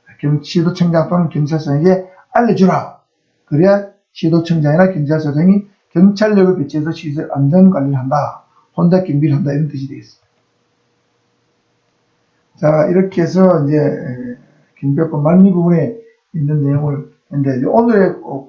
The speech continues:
어, 학습 중에서 가장 중요한 것은 정원경찰을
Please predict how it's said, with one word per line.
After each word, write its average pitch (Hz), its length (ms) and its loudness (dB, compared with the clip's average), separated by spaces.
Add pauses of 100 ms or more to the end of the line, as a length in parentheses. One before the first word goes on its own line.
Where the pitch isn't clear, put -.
어, - 400 -14
학습 170 200 -18
중에서 160 220 -4
가장 196 260 4
중요한 170 300 -4
것은 190 360 2 (380)
정원경찰을 175 1000 2